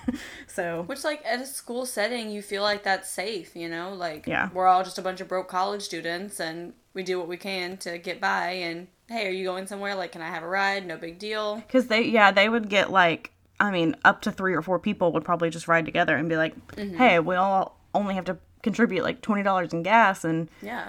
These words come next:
Speaker 1: you can help me drive. Like, we can get there faster."
Speaker 2: So the police are obviously suspecting that, um, that the suspect is maybe a student because of this,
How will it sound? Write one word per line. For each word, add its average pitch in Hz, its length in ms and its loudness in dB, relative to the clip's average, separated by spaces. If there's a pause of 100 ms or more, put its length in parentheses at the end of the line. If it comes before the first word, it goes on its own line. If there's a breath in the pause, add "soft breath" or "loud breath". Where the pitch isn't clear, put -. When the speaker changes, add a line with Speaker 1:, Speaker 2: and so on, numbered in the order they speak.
(120)
Speaker 1:
you 190 120 -2
can 196 120 -2
help 196 160 2
me - 80 2
drive. 233 520 8
Like, 190 200 0
we 214 60 -6
can 233 80 2
get 220 100 -4
there 233 120 -2
faster." 247 500 -4
Speaker 2:
So 220 320 0
the 208 140 -8
police 233 380 -10
are 226 100 0
obviously 202 380 -2
suspecting 190 720 -4
that, 165 520 -2
um, 175 540 -8 (500)
that 190 140 -6
the 196 80 -4
suspect 185 480 -4
is 180 100 -8
maybe 175 340 -6
a - 100 -10
student 208 520 -4
because 180 300 -8
of 208 120 -10
this, 247 300 -6